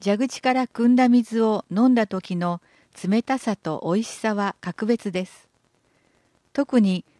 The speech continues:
喉が渇いた時は、水は本当に美味しいものです。町では安全で美味しい水を安定して供給するため、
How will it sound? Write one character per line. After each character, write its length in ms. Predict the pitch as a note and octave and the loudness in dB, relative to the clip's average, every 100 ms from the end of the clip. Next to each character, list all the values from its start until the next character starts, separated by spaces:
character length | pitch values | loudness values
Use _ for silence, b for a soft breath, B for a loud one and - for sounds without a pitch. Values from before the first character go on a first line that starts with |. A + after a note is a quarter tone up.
| - | -2
喉 260 | A3 B3+ | 2 4
が 120 | A3 F#3+ | 2 0
渇 280 | F#3+ A3 | 0 0
い 80 | B3+ | 0
た 120 | A3 | -2
時 280 | G3+ F3 G#3+ | -4 -4 -2
は、 220 | F#3 D#3+ - _ _ - | -2 -2 -8 _ _ -6
水 260 | F#3 F#3 G3+ | -4 -2 -2
は 120 | F#3+ | -2
本 280 | - G#3 B3 | 0 0 2
当 200 | C4+ C4 | 4 4
に 200 | B3+ - | 4 4
美 60 | |
味 100 | F#3 | 0
し 220 | A3 - B3 | -2 0 2
い 40 | |
も 120 | G#3 | 2
の 140 | E3+ E3 | 0 -4
で 160 | D3 | -8
す。 180 | D#3 - _ _ _ _ _ _ _ _ _ _ _ _ | -10 -16 _ _ _ _ _ _ _ _ _ _ _ _
町 220 | - D4+ | 0 2
で 140 | A3+ F#3 | 2 0
は 260 | E3+ E3+ _ _ _ | -2 -6 _ _ _
安 220 | - C4 B3+ | 0 4 4
全 280 | B3+ A#3+ | 6 4
で 240 | A3+ A3+ - | 4 2 0
美 80 | F#3+ | 0
味 120 | B3 | 0
し 200 | - C4+ | 0 4
い 40 | C4 | 6
水 320 | B3+ A3+ A3 | 4 2 2
を 260 | G#3+ G3+ - _ | 2 0 -4 _
安 220 | F#3+ B3 | 0 0
定 240 | - C#4 C4+ | 2 0 0
し 80 | |
て 140 | - B3+ | -2 0
供 200 | A3+ A3+ | 2 0
給 220 | - A#3 | 2 0
す 160 | - A3 | 0 -2
る 120 | G#3+ | 0
た 140 | G3 | -2
め、 200 | F#3 F#3 | -4 -6